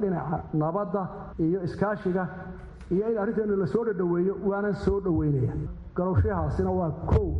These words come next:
anina waa guddoomayna. Maanta Soomaaliya iyo qolada koonfurba dhaho,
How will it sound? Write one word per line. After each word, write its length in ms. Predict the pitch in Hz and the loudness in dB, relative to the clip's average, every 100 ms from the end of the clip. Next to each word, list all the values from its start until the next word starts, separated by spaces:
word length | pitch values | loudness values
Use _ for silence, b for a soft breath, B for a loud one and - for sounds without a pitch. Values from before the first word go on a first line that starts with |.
| - - - - | 0 -2 0 0
anina 200 | 151 175 | 0 2
waa 140 | 160 | 0
guddoomayna. 480 | 135 131 151 127 117 - _ _ _ - - | 0 0 2 0 -2 -8 _ _ _ -14 -4
Maanta 460 | 185 220 339 190 | 0 0 0 -2
Soomaaliya 720 | 156 180 196 214 208 185 180 180 - 180 180 180 - - - | 0 0 2 0 2 0 0 -2 -6 -8 -10 -12 -14 -12 -4
iyo 140 | 160 | -4
qolada 280 | 165 185 208 - | 0 0 0 0
koonfurba 400 | 185 151 202 196 | 0 0 0 0
dhaho, 220 | 190 160 | 0 2